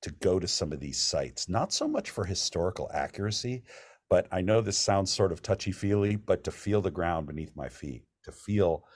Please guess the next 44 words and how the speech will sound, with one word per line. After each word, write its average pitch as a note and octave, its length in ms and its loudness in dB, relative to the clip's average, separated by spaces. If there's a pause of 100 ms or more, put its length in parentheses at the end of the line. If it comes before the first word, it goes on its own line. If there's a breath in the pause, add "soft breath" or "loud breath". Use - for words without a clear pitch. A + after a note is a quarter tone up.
(280 loud breath)
you F2 100 0
know, D2+ 180 -2
just - 240 -6
to A2 60 -4
feel - 500 -4 (120)
w-, F2 260 -8
what G2 300 2
it F#2+ 80 0
was F2+ 180 -4
like E2 280 -2
to D2 60 -14
be D#2 160 -6
in C#2+ 120 -6
these C#2 160 -10
places. - 540 -14 (260 soft breath)
So - 180 2
I E2 80 6
went D#2+ 380 -2
to, D2+ 180 -6
let's C#2+ 260 -6
say, C2+ 260 -6 (180)
the - 80 -10
spot - 380 0
where D2+ 100 -6
Joan D2+ 300 -6
of C#2 100 -8
Arc C#2 300 -6
was C#2+ 140 -10
burned C#2+ 360 -10
at - 100 -18
the - 60 -18
stake. - 560 -10 (320 loud breath)
I F2 80 0
went F#2 320 -2
to F#2 60 -8
the D2+ 100 -8
battlefield D2 680 -4
at C#2+ 220 -12
Agincourt, D2 600 -6
France, C2+ 580 -10 (260 loud breath)
where D2 140 2
Henry D#2+ 340 -2
the C2 80 -8
Fifth - 460 -4